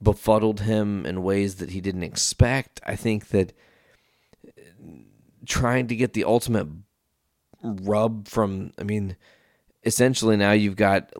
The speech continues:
this Lesnar-Reigns feud that had been happening for a few years. It's like the only two guys that have ever beat The Undertaker at fucking WrestleMania.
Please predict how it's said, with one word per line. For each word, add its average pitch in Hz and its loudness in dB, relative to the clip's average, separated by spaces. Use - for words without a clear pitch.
this 104 0
Lesnar-Reigns 104 0
feud 98 -2
that 92 -2
had 87 -6
been 90 -4
happening 92 -4
for 95 -4
a 90 -4
few 95 -4
years. 101 0
It's - -6
like 92 -6
the 120 0
only 160 8
two 175 0
guys 127 2
that 107 2
have 101 0
ever 117 2
beat 120 2
The 107 2
Undertaker 110 -2
at - -14
fucking - -6
WrestleMania. 104 -2